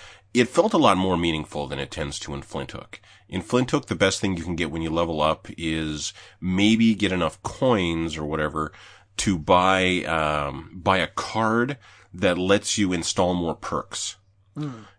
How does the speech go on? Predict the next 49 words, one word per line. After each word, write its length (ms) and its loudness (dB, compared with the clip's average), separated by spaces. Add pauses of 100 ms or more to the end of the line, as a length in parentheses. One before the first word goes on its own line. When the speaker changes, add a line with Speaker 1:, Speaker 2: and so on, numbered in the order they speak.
Speaker 1:
And 140 0
those 200 0
perks 560 4
can 720 -2
be 180 -2
somewhat 500 2
interesting, 720 -4 (340)
but 220 -2
they're 140 2
never 240 2
huge. 680 -4
It's 160 -8
never, 160 2
like, 220 2
really 240 -4
powerful 460 0
and, 120 -8
"Wow, 320 6
I 80 4
can 200 -6
really 200 -4
tell 180 -4
the 120 -8
difference 380 -10
with 120 -10
this 200 -6
thing 180 -8
running 240 -8
now." 280 -10
Speaker 2:
It's 160 -16 (120)
kinda 220 0
like 200 0
those, 300 4
uh, 400 -2
what 140 -8
are 40 -8
they 100 -12
called? 220 -10
Tweaks 460 -2
and 80 -2
iconoclasts? 1000 -8 (120)
Where, 100 -6
like, 220 -4
they're 80 -8
kinda 240 -2
nice, 240 -2
but 140 -6
they're 80 -2
Speaker 1:
Yes, 460 -2